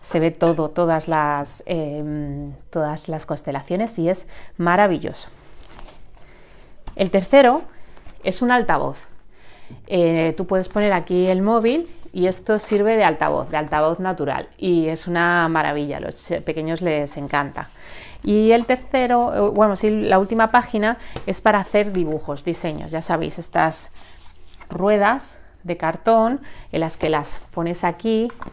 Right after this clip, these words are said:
pones un boli, aquí dentro primero pones un folio, después pones la rueda grande,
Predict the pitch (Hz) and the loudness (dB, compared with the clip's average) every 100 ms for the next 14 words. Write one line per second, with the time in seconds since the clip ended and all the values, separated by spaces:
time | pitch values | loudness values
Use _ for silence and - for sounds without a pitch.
0 | - 165 170 - 180 175 175 170 185 220 | -6 -2 -2 -2 0 0 0 2 4 4
1 | 208 247 - - - - 156 180 180 190 | 2 -4 -14 -20 -20 -10 -2 2 2 0
2 | 175 170 185 196 - - - - - - | 0 0 0 -2 -8 -18 -20 -20 -18 -16
3 | - - 160 170 160 - 156 147 - - | -10 -4 -4 -2 -6 -2 -2 0 -4 -10
4 | - - - - - - - - - - | -18 -18 -18 -20 -20 -20 -20 -20 -20 -20
5 | - 160 147 - 160 156 - - - - | -8 -6 -4 0 0 -2 -12 -20 -18 -6
6 | 165 165 - 165 151 160 160 156 151 147 | -4 -4 -4 -2 0 2 2 2 0 -2